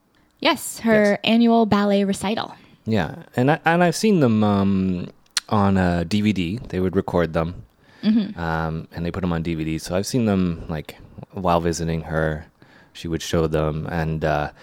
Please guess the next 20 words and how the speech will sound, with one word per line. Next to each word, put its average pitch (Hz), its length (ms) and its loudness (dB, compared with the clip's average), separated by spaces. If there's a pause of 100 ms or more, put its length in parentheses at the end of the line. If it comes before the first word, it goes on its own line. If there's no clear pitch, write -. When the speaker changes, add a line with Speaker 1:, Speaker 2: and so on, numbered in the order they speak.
(160)
Speaker 2:
it's - 140 -10
just 98 140 -8
got, 95 160 0
like, 85 160 -2
a 80 40 -4
still 87 300 0
camera 80 400 -4
from 82 200 -8
far 80 280 2
away, 78 500 -2 (200)
Speaker 1:
Mm-hmm. 196 380 -4
Speaker 2:
sort 85 180 -8
of 80 120 -2
watching 78 420 -2
it, 76 220 -6
and, 78 360 -6
uh, 71 260 -4 (520)
it 107 80 -8
doesn't 117 260 0
really 95 560 2